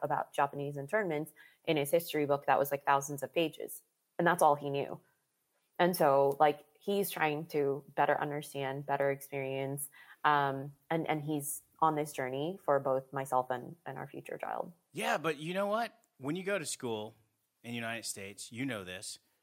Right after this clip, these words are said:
Speaker 2: you're American, and the schools kinda condition you to be kind of racial in certain ways or to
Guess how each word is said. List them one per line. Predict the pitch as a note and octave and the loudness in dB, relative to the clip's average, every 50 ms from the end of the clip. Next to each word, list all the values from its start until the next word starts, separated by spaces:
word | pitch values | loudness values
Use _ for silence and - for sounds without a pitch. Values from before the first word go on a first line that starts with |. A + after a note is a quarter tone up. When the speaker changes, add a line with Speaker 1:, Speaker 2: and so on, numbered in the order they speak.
| _ _ | _ _
Speaker 2:
you're | - G#2 A2+ A#2+ | -12 -10 -8 -8
American, | A2+ A2 G#2+ G#2+ G#2 G2 - G#2+ G2+ G#2 - _ _ _ _ _ _ _ - - | -6 -6 -6 -8 -8 -8 -10 -12 -12 -12 -18 _ _ _ _ _ _ _ -10 -6
and | A2+ A#2 A2+ A2 G#2+ A2 G#2+ A2 G2 _ _ _ _ - | -4 -4 -4 -4 -6 -8 -12 -14 -18 _ _ _ _ -12
the | A#2+ A2+ | -6 -4
schools | - - - F3+ G#3+ B3 - | -4 -4 -4 -6 -10 -10 -8
kinda | - - E3 C#3+ | -10 -10 -10 -10
condition | - - G#2+ F#2+ A2+ B2+ D3 - C3+ A2 G2+ | -10 -12 -14 -10 -8 -6 -6 -6 -6 -8 -12
you | F#2+ F2+ F2+ F2 F2 F2 D#2 _ _ _ _ _ _ - | -14 -14 -14 -16 -18 -20 -20 _ _ _ _ _ _ -10
to | - - A2+ G#2+ G#2 G2+ G2+ G#2 F#2 _ - - | -10 -8 -8 -10 -10 -10 -12 -16 -18 _ -18 -12
be | - A2+ A2+ A2 | -10 -10 -10 -10
kind | - G#2+ A2 G#2+ | -10 -12 -10 -10
of | G#2 G2+ F#2+ | -10 -10 -10
racial | G2 G#2 A2 C3 D3 - - A2+ F#2+ F#2 F#2 | -10 -8 -8 -6 -6 -8 -8 -10 -10 -10 -12
in | G2 G2 F#2+ | -14 -14 -12
certain | - - A#2 G#2+ G2+ G2+ | -10 -10 -10 -10 -12 -12
ways | G2 A2 C#3 B2 F#2+ F#2 F#2+ F#2 - - - | -10 -10 -8 -8 -8 -10 -10 -10 -10 -12 -10
or | G#2+ G#2+ G2+ G2+ | -12 -12 -12 -12
to | G2 - - A2+ G#2 G2 | -14 -14 -14 -14 -14 -14